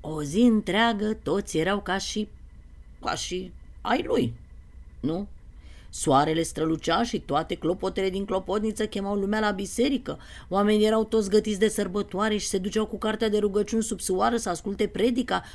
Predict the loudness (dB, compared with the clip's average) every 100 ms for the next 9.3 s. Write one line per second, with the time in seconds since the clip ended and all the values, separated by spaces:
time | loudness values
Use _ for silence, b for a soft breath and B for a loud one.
0 | B -6 -6 0 4 4 4 4 4 4
1 | 4 4 4 0 0 -4 -4 0 0 0
2 | -4 -2 0 2 0 -2 -8 -18 -12 -4
3 | 0 0 2 2 0 -2 -14 -18 -12 -10
4 | -2 -2 -2 -10 -14 -12 -6 -4 -4 -8
5 | -20 -20 -20 -18 -18 -18 -20 -20 -8 -4
6 | -4 4 4 4 2 2 2 0 0 2
7 | 4 6 6 4 2 2 0 -2 -2 0
8 | 2 4 4 2 0 2 4 6 6 6
9 | 2 -2